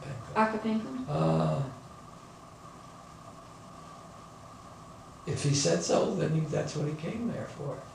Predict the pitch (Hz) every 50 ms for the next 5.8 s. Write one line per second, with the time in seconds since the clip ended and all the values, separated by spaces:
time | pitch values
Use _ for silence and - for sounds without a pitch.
0 | - - - - - 151 156 160 165 - - - 160 165 151 135 131 - - 147
1 | 143 139 139 135 151 - - - - - 277 311 311 - 175 156 151 151 - -
2 | - 143 - - 147 139 131 - 165 165 156 135 147 147 143 143 - - 147 147
3 | - 180 240 269 262 - 160 151 143 139 143 - 143 - - 151 139 131 139 -
4 | - - - - - - - - 147 139 147 156 156 - 151 151 143 139 - -
5 | - - 143 147 143 139 143 147 147 - - 185 202 233 240